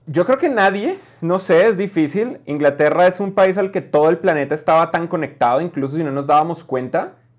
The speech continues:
que está afectando de una manera fuerte por todo lado. Eh, Inglaterra un poquito, por ejemplo, afectó México y, dis-, a ver, ya había una tendencia clara de que el peso mexicano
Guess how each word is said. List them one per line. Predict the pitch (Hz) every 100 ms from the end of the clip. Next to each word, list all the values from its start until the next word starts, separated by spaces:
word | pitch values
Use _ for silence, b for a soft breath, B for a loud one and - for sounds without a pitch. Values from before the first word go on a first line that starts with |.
| -
que | 135 131 131 127 123 -
está | 113 131
afectando | 131 139 160 156
de |
una | 170
manera | 165 147
fuerte | - 143 160
por | 160 131
todo | 123 117
lado. | 123 185 156 98 b b b -
Eh, | 143 143 143
Inglaterra | 151 147 139 160 175
un | 185
poquito, | 190 190 185
por | 190 170
ejemplo, | 131 143
afectó | 160 160 -
México | 127 123 113 123 170 185 -
y, |
dis-, | 131 123 - -
a | 139
ver, | 120
ya | 120 143
había | 165
una | 175 185
tendencia | 175 127 120 113 139
clara | 139 135 127 131
de | 131
que | 131 110
el | 98
peso | - 117 123
mexicano | 123 113 110 107 110